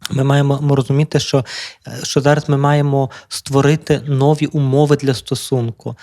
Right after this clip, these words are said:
Стосунок, він добрий, він міцний, та ніби що, як, ну, з-, залежить, чи, чи міцний стосунок, бо, знову ж таки, розставання декому з нас покаже неміцний стосунок. Але це тоді так би,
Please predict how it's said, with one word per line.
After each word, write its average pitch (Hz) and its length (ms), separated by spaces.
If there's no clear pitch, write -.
Стосунок, 175 520
він 156 160
добрий, 147 460
він 139 180
міцний, 160 460
та 123 140
ніби 123 220
що, 131 300
як, 143 280
ну, 139 280
з-, 135 280
залежить, 123 480
чи, 131 160
чи - 200
міцний 147 380
стосунок, 113 720
бо, 120 220
знову 151 240
ж - 80
таки, 127 200
розставання 120 520
декому 127 380
з - 100
нас 117 140
покаже 117 420
неміцний 120 580
стосунок. - 800
Але 165 140
це 151 160
тоді 147 220
так 147 220
би, 143 120